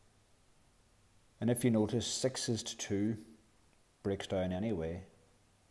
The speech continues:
three is to one. You can find a common denominator and divide across. Essentially, what this is saying is that if you've got three shovels of sand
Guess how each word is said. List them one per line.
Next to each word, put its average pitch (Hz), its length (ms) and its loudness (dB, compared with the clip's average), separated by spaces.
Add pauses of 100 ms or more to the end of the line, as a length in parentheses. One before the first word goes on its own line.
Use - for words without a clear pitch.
(480)
three - 280 -4
is 90 140 -6
to - 120 -12
one. 73 200 -8 (600)
You 95 80 -12
can 95 140 -8
find 98 280 -2
a 95 40 -4
common 101 340 -4
denominator 92 680 -4 (100)
and 90 100 -6
divide 80 300 -6
across. 87 460 -6 (520)
Essentially, 180 520 2 (340)
what 113 180 0
this - 240 -2
is 95 100 -6
saying 95 460 -2
is 87 280 -6
that 82 340 -6 (1600)
if - 180 -8
you've 156 180 4
got 139 260 2 (500)
three 135 240 2
shovels 120 480 0
of 90 80 -10
sand 95 480 -6